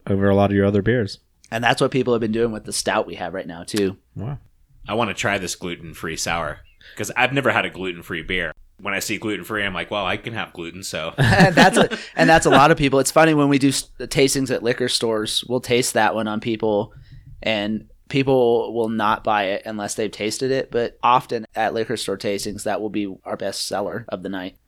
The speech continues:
Speaker 2: Once people try it and realize it doesn't suck just because it says gluten-free.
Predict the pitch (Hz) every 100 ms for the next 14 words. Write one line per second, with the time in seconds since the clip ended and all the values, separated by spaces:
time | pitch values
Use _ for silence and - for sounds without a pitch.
0 | _ _ _ _ _ 110 113 120 107 -
1 | 110 110 95 98 104 107 107 98 98 92
2 | 104 85 - - 123 98 107 - - 107
3 | 107 120 82 117 95 - 113 101 101 101
4 | 90 107